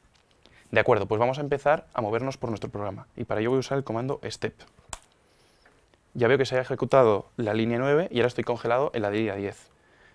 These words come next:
Si imprimo esa variable I de X, tengo una lista vacía. Puedo seguir utilizando el comando step, que abreviado es una S, y ya estoy en esa línea.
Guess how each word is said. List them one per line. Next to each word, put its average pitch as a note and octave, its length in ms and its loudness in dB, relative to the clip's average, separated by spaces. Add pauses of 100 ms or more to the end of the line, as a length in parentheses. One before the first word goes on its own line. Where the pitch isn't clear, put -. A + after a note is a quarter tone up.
(160)
Si - 180 -10
imprimo A#2 520 -2
esa A2+ 180 -6
variable A#2 280 0
I A#2 40 -2
de A#2 160 0
X, C#3 320 -6
tengo A2+ 360 -8
una A2 140 -8
lista A2+ 260 -4
vacía. G2+ 360 -6 (1600)
Puedo A2 180 4
seguir C3+ 400 -2 (1080)
utilizando A2 340 -4
el G#2+ 40 -6
comando G#2 260 -2
step, - 340 0
que - 120 -8
abreviado G#2+ 360 -4
es - 120 -12
una G#2 160 -4
S, F#3 220 -6 (1040)
y A#2 100 -6
ya A2+ 100 0
estoy C3+ 320 0
en G#2+ 120 -6
esa G#2 180 -8
línea. G2+ 340 -6